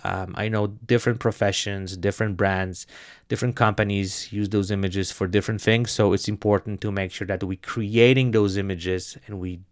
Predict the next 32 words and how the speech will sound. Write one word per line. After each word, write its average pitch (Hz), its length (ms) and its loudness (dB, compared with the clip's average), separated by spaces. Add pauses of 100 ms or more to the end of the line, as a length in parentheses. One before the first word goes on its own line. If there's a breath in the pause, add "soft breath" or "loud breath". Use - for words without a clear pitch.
doing 110 320 0
them 92 260 2 (560 loud breath)
for 104 380 6
the 95 120 0
specific - 640 -2 (140)
purpose. - 500 0
And 113 420 -2
typically 175 460 6
I 120 140 10
ask 110 400 6 (100)
all 127 180 8
my 131 160 8
clients 101 480 -2
what 127 220 4
the 117 120 6
image 127 220 4
is 113 80 -8
gonna 120 180 0
be 107 120 -4
used 104 480 -2
for. - 280 -6 (560 loud breath)
What 123 280 8
is 123 160 6
the 107 80 0
purpose? - 680 -2 (160)
Um, 92 360 -2
how 127 340 8
I, 117 220 8
I, 110 180 0 (140)
how 123 240 2
we 120 100 4
can 117 240 -6